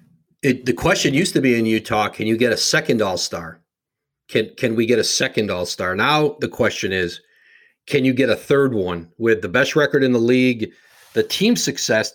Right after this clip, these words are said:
that's usually the argument, right? If it's when there's this kind of team success, typically,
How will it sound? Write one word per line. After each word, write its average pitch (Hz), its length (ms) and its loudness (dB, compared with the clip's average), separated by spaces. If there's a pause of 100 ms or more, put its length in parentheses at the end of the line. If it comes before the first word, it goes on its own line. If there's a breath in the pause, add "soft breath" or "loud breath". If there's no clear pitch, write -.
(120)
that's 165 240 0
usually 185 240 0
the 156 120 2
argument, 143 320 0
right? 131 180 0
If 120 140 -6
it's - 240 -8 (340 soft breath)
when 117 120 -2
there's 151 220 2
this 165 180 2
kind 165 240 0
of 131 80 -2
team 151 220 -2
success, - 520 -2
typically, 143 680 0